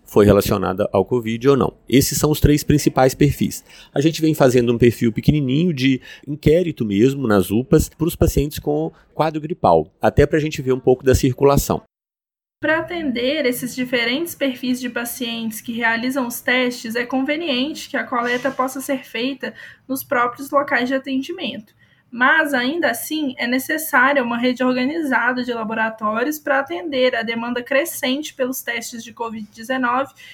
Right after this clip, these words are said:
Speaker 2: que se sobrepõe à demanda já existente, né, por vários tipos de exames laboratoriais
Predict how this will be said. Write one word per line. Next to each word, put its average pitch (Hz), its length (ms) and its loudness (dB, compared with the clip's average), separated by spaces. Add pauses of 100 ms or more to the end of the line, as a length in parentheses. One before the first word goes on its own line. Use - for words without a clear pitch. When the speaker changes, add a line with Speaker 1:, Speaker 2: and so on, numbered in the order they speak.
(140)
Speaker 2:
que 277 140 -2
se 294 140 -4
sobrepõe 269 800 0
à 226 60 0
demanda 240 480 0
já 254 260 2
existente, 320 760 -2
né, 254 180 0
por 254 300 -8
vários 240 440 2
tipos 208 280 -10
de 220 100 -6
exames 214 300 -2
laboratoriais 214 920 -2